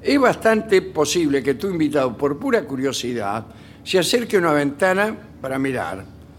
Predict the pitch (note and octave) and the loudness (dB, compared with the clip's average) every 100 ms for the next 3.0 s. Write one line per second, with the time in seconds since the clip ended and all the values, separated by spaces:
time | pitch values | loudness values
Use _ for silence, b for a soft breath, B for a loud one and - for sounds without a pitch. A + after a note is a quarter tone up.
0 | B B B D3+ G3 A3 A3 B3 G3+ F3+ | B B B 0 2 2 4 6 6 6
1 | D#3 D3+ D3+ G3 F#3 E3+ F3+ E3+ D3 C#3+ | 6 4 4 0 2 2 2 2 4 2
2 | C#3+ C#3+ D3 G3+ E3 - E3+ C3 B2+ B2 | 2 -2 2 2 2 0 0 0 -2 -2